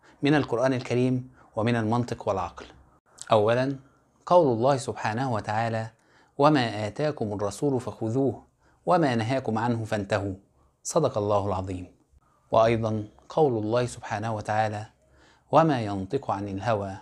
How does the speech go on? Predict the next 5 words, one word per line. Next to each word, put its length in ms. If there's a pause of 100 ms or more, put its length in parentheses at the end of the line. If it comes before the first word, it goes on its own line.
(560)
إن 180
هو 260
إلا 460
وحي 400
يوحى، 720